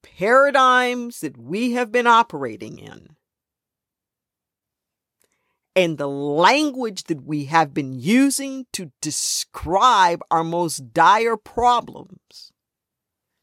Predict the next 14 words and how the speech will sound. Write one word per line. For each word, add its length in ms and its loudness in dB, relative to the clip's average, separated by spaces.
that 220 -2
the 120 -4
language 800 0
itself 760 -2
is 200 -6
working 640 -2
against 840 -6
us. 580 -16
And 160 6
I 140 4
invite 420 2
you 140 -6
into 200 -8
the 120 -8